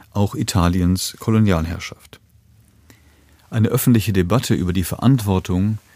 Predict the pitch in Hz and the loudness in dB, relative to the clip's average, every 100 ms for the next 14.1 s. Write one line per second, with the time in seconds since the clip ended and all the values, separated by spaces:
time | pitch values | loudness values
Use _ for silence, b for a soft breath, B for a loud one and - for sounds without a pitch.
0 | b b - 113 - 120 - 104 110 98 | b b -6 -4 -2 -2 -2 -2 0 0
1 | 92 101 101 110 - 98 87 90 - - | 0 2 2 2 -2 -6 -4 -4 -4 0
2 | 117 - 107 110 104 - 104 110 110 110 | 0 2 0 0 -2 0 0 2 0 -2
3 | - 104 92 87 98 104 101 98 101 - | -2 0 0 0 -2 -2 -2 0 0 0
4 | 95 - 107 101 95 78 90 92 - 95 | -2 -2 -4 -4 -4 -4 -2 -2 0 -4
5 | - B B B B B - 98 101 113 | -4 B B B B B -2 0 0 0
6 | 110 - 92 85 85 82 85 95 - - | 0 2 0 0 -2 -2 -2 -4 -4 -10
7 | - - - _ _ _ B B B B | -12 -16 -20 _ _ _ B B B B
8 | B B 127 147 101 - - 98 - 90 | B B 2 4 2 0 -4 -4 0 2
9 | 95 98 - 101 110 - - _ - - | 2 2 0 0 0 -2 -12 _ -20 -14
10 | - 90 98 90 - 95 98 101 b b | -10 -2 0 0 0 -2 -2 -4 b b
11 | - 110 110 - 104 98 101 95 101 95 | -6 0 0 2 0 0 0 0 0 -2
12 | 117 - 139 120 90 87 87 - 98 98 | -4 -6 -2 2 2 2 -2 -2 -4 -4
13 | 127 113 98 90 85 82 - - 78 - | -4 -4 -4 -4 -4 -6 -8 -10 -10 -12
14 | - | -14